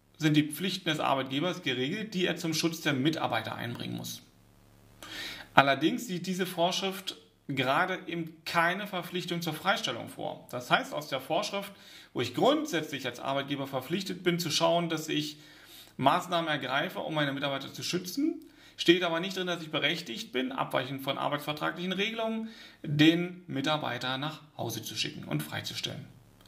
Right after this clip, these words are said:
Danach kann ich also selbst als Arbeitgeber bei dem Gedanken der Fürsorge aus dem Gesetz einen solchen Anspruch auf Freistellung des Mitarbeiters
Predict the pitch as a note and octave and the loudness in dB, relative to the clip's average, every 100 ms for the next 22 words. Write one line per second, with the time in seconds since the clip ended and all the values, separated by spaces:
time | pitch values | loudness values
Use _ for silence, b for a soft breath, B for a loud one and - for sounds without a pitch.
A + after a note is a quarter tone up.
0 | B B B B B B C#3 G3 - G3+ | B B B B B B 6 6 2 0
1 | G3 E3+ E3+ D#3 E3 - - - - C#3+ | 0 -2 -2 0 0 0 -4 -8 -6 -4
2 | C3+ C3+ B2+ C#3+ G3+ F#3+ E3+ D3 C#3 C#3 | -4 -4 -2 0 0 0 0 -2 -2 -2
3 | C3+ B2+ B2 - - B3+ C#4+ C4+ C4 C4 | -2 -6 -6 -8 0 2 4 4 2 2
4 | D#3 D#3 D3+ C3+ B2+ B2 G#3+ - - C#3 | 2 2 0 0 2 2 0 -2 -6 -6
5 | B2+ B2+ E3+ A3+ F#3 E3+ - E3+ - - | -4 0 0 -2 -4 -4 -4 -6 -6 -2
6 | - C#3 D3 F3 F3+ F3 D#3 D3+ B2 C3 | 0 0 0 -4 -4 -4 -6 -6 -6 -4
7 | C3 B2+ C#3+ - | -4 -4 -4 -8